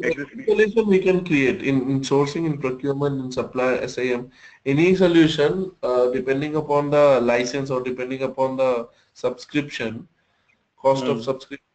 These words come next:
Speaker 2: they'll give some custom fields, uh, uh, depending upon your requirement, you might need some few custom fields. So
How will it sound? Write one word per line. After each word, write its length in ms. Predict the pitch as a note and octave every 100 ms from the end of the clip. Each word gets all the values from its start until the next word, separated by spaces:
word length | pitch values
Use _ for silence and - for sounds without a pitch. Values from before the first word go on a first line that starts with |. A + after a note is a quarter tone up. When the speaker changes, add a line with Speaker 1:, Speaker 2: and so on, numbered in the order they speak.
| _
Speaker 2:
they'll 240 | D#3 D3+ C#3
give 300 | C#3 E3 D#3+
some 340 | E3 D#3 D3
custom 460 | - C#3 - D3 C#3
fields, 400 | C#3+ C3+ A#2+ - _
uh, 40 |
uh, 520 | B2 A#2+ A2+ A#2 A2+ A2+
depending 440 | B2+ B2+ B2+ B2+
upon 300 | B2+ B2+ B2+
your 240 | B2+ B2
requirement, 680 | A#2+ B2 A#2+ A2+ A2 A#2 A2+
you 80 | A#2
might 340 | A#2 A2+ A#2 A#2+
need 280 | A#2+ A#2 A2
some 360 | - - A2 G#2+ _ _
few 220 | - A#2
custom 440 | A#2 A#2 - A#2
fields. 280 | A2 G#2+ G#2
So 240 | B2+ C3